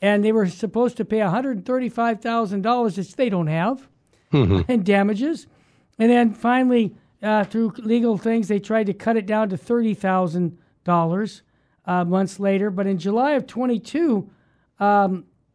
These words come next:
Speaker 1: <clears throat> they're still going at it. <clears throat> Now in September of twenty-two, which is now, announced they once again have called on the Supreme Court to review their client's case. And I suspect, Matt, this is my suspicion,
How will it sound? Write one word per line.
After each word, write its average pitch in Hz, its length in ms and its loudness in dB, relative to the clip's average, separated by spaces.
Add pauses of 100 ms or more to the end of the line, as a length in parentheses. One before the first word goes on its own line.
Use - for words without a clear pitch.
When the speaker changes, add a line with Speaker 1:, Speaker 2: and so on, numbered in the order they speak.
(800)
Speaker 1:
<clears throat> 214 120 0
they're 233 160 6
still 262 220 2
going 220 260 2
at 247 260 2
it. 240 200 -4
<clears throat> - 160 -6
Now 247 260 2
in 220 80 2
September 285 540 -2
of 214 60 -2
twenty-two, 196 420 -2
which 202 220 -2
is 165 120 -6
now, 247 380 -2 (1200)
announced 233 360 2
they 226 80 4
once 254 280 0
again 247 200 0
have 214 140 0
called 240 280 2
on 214 100 2
the 185 80 0
Supreme 294 540 -4
Court 269 400 0 (300)
to 214 140 0
review 208 680 2 (160)
their 196 140 -2
client's 214 480 -4
case. - 500 -4 (300)
And 185 100 -6
I 294 160 -2
suspect, 262 720 -4
Matt, 170 340 -6 (280)
this 208 140 -16
is 156 120 -16
my 208 260 -2
suspicion, 180 720 -10